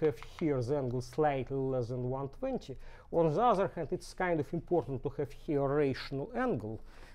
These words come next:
because during our construction we have certain non-de-, undesirable values for certain angles. It would be, uh, really bad for us if certain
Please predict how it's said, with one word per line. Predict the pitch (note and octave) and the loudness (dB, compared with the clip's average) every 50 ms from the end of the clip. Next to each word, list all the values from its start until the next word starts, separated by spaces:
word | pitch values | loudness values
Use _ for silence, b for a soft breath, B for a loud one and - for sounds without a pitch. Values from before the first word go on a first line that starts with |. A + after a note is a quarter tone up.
| B B | B B
because | C#3 E3 - - A#3 A3 - - - - - E3+ | -2 -2 2 4 4 4 4 2 -2 -2 0 2
during | C3+ D#3 A#3 A3+ F#3+ D#3+ - - | 4 6 6 6 4 4 4 8
our | - F3 E3+ D#3+ D#3 | 10 10 12 12 10
construction | - E3 E3+ D#3 - - - A3 A#3+ A3+ - - - - C#3 | 8 4 0 0 -2 0 4 6 6 6 6 2 -4 -6 -4
we | D#3 E3+ - | -4 -4 -4
have | D3+ - | -6 -8
certain | - - - G3 - - D3 C#3 D3+ D#3+ D#3 D3+ D#3+ | -4 -2 -2 -2 0 0 -2 -4 -4 -2 0 2 4
non-de-, | F3 E3+ D3+ C3 A#2 C3 C#3+ C3+ - | 4 4 4 4 2 2 0 0 2
undesirable | F3 E3 D#3+ D3 B2+ E3 D3 A#2+ C#3+ F3+ F3+ F3 F3 D#3+ D3 C#3+ C3 C3 C#3 C#3 | 2 2 4 4 4 4 4 4 6 8 8 10 8 8 6 4 2 2 2 2
values | C#3+ G3+ G3+ G3 D#3+ B2 - - | 4 4 4 2 2 0 -4 -6
for | - | -10
certain | C#3+ - - E3 D3+ - D3+ D#3 G3+ - | -10 -4 -2 -2 -2 -2 -2 -4 -4 -2
angles. | C3 A2 G#2 F#2+ - - - - - - - B B B B B B B B B | -4 -4 -4 -6 -8 -12 -14 -14 -14 -14 -14 B B B B B B B B B
It | E3+ - | -6 -2
would | - G3+ G3 D#3 C#3+ | 0 2 4 4 4
be, | G3 | 4
uh, | F#3 - D#3+ F3+ - | 4 4 4 4 6
really | F3 F#3+ G#3 F3 C#3 C#3+ | 6 6 6 6 6 6
bad | C3+ C3+ B2+ F3+ F#3 E3 D3+ - - | 6 6 8 10 10 10 10 8 4
for | - - F3 G3 G#3+ G3+ | -2 2 4 4 6 4
us | - - - | 4 0 -8
if | - | -14
certain | - - - D#3 - - C#3 | -8 -4 -2 -2 -2 -2 -6